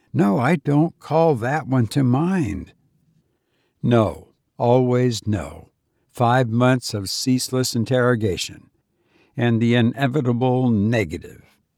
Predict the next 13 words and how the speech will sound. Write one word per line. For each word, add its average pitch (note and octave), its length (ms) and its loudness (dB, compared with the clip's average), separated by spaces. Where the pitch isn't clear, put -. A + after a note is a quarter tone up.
So B2 260 0
much B2 320 0
time A2+ 360 0
spent A2+ 440 -6
by A#2 220 -4
day A2 500 -4
in F#2+ 160 -8
questioning A#2 680 -2
managers, A2+ 760 -2
agents, A2+ 560 -4
schools, A#2+ 680 -4
and A2+ 160 -2
choruses. - 720 -6